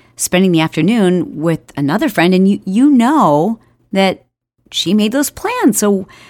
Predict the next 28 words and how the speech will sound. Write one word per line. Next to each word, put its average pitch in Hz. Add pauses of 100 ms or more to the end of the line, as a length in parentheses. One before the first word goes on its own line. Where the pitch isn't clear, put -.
(160)
why 254
is 381
she 339
not 302
initiating 156
with 180
you? 285 (360)
Why 226
doesn't 285
she 233
take 214
on 180
that 170
responsibility? 151
Why 220 (120)
aren't 196
you 160 (340)
important 165
enough? -
That's 220
what 254
it -
feels 151
like. - (960)
So 165
there 175
could 320
be 147